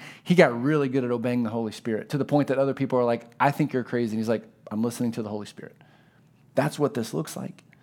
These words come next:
Here's something that's really interesting about Paul. Before he was a follower of Jesus,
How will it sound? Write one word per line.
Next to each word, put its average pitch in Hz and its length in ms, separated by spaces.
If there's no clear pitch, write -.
Here's 226 180
something 208 220
that's 156 180
really 156 240
interesting 143 380
about 113 240
Paul. 120 360
Before 208 560
he 233 200
was 214 240
a 180 100
follower 170 560
of 147 160
Jesus, 123 500